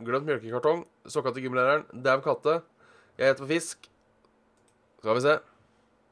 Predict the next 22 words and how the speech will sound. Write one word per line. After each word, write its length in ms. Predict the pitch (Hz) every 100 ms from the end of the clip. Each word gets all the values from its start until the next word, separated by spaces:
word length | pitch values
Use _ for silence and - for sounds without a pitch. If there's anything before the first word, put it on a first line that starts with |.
| _ _ _ _ _ _ _ _ _ -
Eh, 760 | 110 110 110 107 104 98 95 90 78
det 100 | 80
er 120 | -
Hov 220 | 131 156 180
ungdomsskole 400 | 139 127 147 165
det 60 |
er 100 | 160
snakk 60 | 151
om. 160 | 196
Frukt, 580 | - - 240 - _ -
sur 220 | - 180
sild. 300 | 196 208 233 220 _ _ _ _ _ - _ _ _ _ _ _ _ _ _ _ _ _ -
Eh, 1300 | 110 120 113 113 110 110 107 107 107 107 104 104 92 50 - - _ -
gjaldt 240 | 127 160 175
nesten 240 | 170 185
intens 840 | 165 - - 170 170 190 - - -
råtnende 460 | 170 - - 135 151
kloakklignende 640 | 143 131 143 156 160 180
lukt 320 | 202 202 -
i 300 | - 127 120 113
skolens 320 | - 113 104
korridor. 380 | 113 113 110